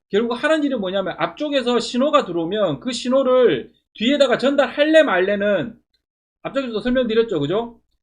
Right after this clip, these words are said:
암파 채널이랑 N메틸 D 아스파라테이트 채널이라는 이 두 개의 채널에서 칼슘하고 나트륨이 어떻게 들어오느냐. 근데 이 칼슘과 나트륨이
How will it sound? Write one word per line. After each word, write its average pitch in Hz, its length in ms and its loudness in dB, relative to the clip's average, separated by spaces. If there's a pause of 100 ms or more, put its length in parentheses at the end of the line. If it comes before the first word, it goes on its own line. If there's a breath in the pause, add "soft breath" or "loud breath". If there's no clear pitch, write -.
(220)
암파 277 300 -2
채널이랑 196 800 -2
N메틸 240 440 -2
D 233 120 0
아스파라테이트 226 640 -4
채널이라는 175 720 -2
이 208 120 -10
두 226 200 -6
개의 285 220 0
채널에서 208 680 0 (100)
칼슘하고 254 500 -2
나트륨이 196 760 -2
어떻게 226 300 0
들어오느냐. 196 580 2
근데 233 180 -4
이 226 120 -10
칼슘과 269 420 -2
나트륨이 233 580 -2